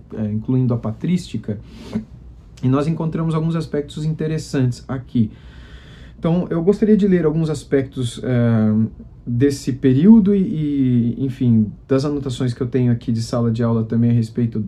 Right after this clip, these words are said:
daqueles que lá profetizaram. Eu acho que o primeiro ponto que é importante a gente destacar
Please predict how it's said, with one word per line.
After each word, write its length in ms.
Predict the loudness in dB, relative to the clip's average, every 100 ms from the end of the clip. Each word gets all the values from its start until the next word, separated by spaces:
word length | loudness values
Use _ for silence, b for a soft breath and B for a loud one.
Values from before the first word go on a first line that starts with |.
| -6
daqueles 520 | -6 -4 0 0 0
que 400 | -2 0 2 0 -4 -12 -14 -8
lá 200 | -4 -4
profetizaram. 760 | -4 -4 -4 -4 -4 -4 -6
Eu 80 | -2
acho 140 | -2
que 60 | 2
o 20 |
primeiro 260 | 4 4 4
ponto 320 | -2 -4 -4
que 80 | -6
é 20 |
importante 440 | -2 -2 0 -2 0
a 40 |
gente 180 | -4 -4
destacar 640 | -10 -10 -8 -4 -2 -4